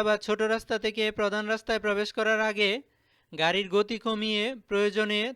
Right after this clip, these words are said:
থামিয়ে প্রধান রাস্তার গাড়িকে নির্বিঘ্নে আগে যেতে দেওয়ার ব্যবস্থা করতে হবে। প্রধান সড়কে গাড়ির গতিবিধি পর্যবেক্ষণ করে সুযোগ মতো সতর্কতার সাথে প্রধান রাস্তায় প্রবেশ করতে হবে।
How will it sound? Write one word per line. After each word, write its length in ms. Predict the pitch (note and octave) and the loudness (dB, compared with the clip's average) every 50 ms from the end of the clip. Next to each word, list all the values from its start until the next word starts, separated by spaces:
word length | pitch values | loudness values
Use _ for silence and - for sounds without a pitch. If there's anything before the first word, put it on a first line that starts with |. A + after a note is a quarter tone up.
| - | -6
থামিয়ে 440 | - F3+ F3+ F#3 G3 G#3 G#3+ G3+ G3+ G#3+ C4+ D4 - _ _ _ _ _ _ _ _ _ _ _ _ _ _ _ _ _ _ _ - | -4 -2 -2 0 0 0 0 2 2 0 -2 -4 -8 _ _ _ _ _ _ _ _ _ _ _ _ _ _ _ _ _ _ _ 0
প্রধান 300 | F#3 F#3 F3+ G3+ G#3 G#3 | 2 2 4 2 0 2
রাস্তার 440 | G#3 A3 G#3 G3+ - - A3+ A3 G#3+ G#3+ | 2 2 2 0 0 2 2 2 2 2
গাড়িকে 400 | F#3+ G3+ G3+ G3+ G#3 G3+ - G#3+ G3+ | 2 2 2 2 0 0 -2 -2 0
নির্বিঘ্নে 520 | G3 G3+ G#3 G#3 G3 A3 G3 G3 G#3 G#3+ | 0 0 -2 -2 -2 -4 -4 -4 -2 0
আগে 220 | G#3 G#3 G3+ G3+ G#3+ | 0 0 0 0 -2
যেতে 260 | G3 G#3 G#3 G3+ G#3+ G#3 | -2 -2 -4 -4 -2 -2
দেওয়ার 240 | G3 G#3 G#3 G#3 F#3+ | 2 2 2 2 2
ব্যবস্থা 420 | G3 G3+ G3 G3 F#3+ - - G3+ E3+ | 2 0 0 0 -2 -2 -2 -4 -2
করতে 260 | - F3 - - F#3 | 0 -2 -2 0 0
হবে। 260 | F3+ F3+ E3+ F3+ F#3 G3+ - - _ _ _ _ _ _ - | 2 2 2 2 0 0 -2 -4 _ _ _ _ _ _ 0
প্রধান 280 | F3+ F3+ F3 G3 G#3 G#3 | 0 2 2 2 0 0
সড়কে 480 | - - G#3+ G#3 A3 G#3+ G#3 - G3+ F#3+ G3+ B3 C#4 - _ _ _ _ _ | 0 0 2 2 2 2 2 2 2 2 2 0 -2 -8 _ _ _ _ _
গাড়ির 400 | - D#3 D#3+ D#3+ E3+ F3+ G3 G3+ F#3+ | -4 0 2 2 4 2 0 0 0
গতিবিধি 500 | F3 G3 G3+ G3+ A3 G3+ A3 G3+ G#3+ A3 | 0 0 0 0 -2 -4 -4 -4 -4 -2
পর্যবেক্ষণ 680 | F#3+ G#3 G#3 F#3+ F#3+ G#3+ G#3 G#3 G3+ - - G#3 G3+ G#3 | 0 0 0 0 0 0 0 0 -2 -2 -2 -4 -4 -2
করে 240 | - G#3+ G3+ G3+ G3+ A#3 C4+ - | -2 0 2 2 2 2 0 -2
সুযোগ 340 | - - G#3+ G3+ G#3 A3+ G#3 | -4 -6 -4 -4 -4 -6 -4
মতো 280 | G#3 G#3+ G#3+ G3+ G3+ G3 G3+ A3+ | -4 -4 -4 -2 0 0 0 0
সতর্কতার 640 | - - G3+ G3 G#3+ G#3 G#3 G#3+ G#3+ G#3 G#3+ G#3 - | 0 -2 -2 -2 -2 -4 -4 -4 -4 -4 -4 -4 -4
সাথে 240 | G#3+ G3+ E3+ G3 G3 G#3+ C4 C#4+ - _ _ _ _ _ _ | -4 -4 -2 0 0 0 -2 -4 -8 _ _ _ _ _ _
প্রধান 280 | F#3+ F#3 F3 F#3+ G3 G3 | -2 -2 0 0 -2 -2
রাস্তায় 500 | G3 G#3 G3+ F#3+ - - A3 G#3 G3+ A3 C4 | 0 0 -2 -2 -4 -2 0 2 2 2 0
প্রবেশ 360 | A3 - G3+ F#3+ F#3 F#3+ F3+ - | 0 0 2 2 2 0 -2 -2
করতে 280 | - G3+ F3 - - F3+ | -2 -2 -2 0 0 -2
হবে। 260 | D3 C#3+ C3+ A#2+ A#2+ | -2 0 -2 -4 -6